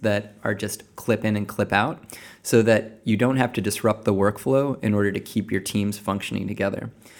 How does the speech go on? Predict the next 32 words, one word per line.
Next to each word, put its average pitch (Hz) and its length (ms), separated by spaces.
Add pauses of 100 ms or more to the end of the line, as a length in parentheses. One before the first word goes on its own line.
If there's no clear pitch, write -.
(280)
I 120 140
cannot 139 300
speak 143 240
enough 113 200
about 107 220
the 107 120
importance 107 480
of 110 100
having 117 400
a - 60
team 131 420
be 113 160
in 92 100
physical 107 420
proximity 95 840
to - 160
one 101 180
another. 98 420 (600)
Um, 98 460 (260)
sure, 120 260
we 110 160
have 101 220
all 117 240
of 120 140
these 107 200
great 101 460
chat 98 380
apps 98 440
and 101 160
different 110 300
ways 104 300
of 110 180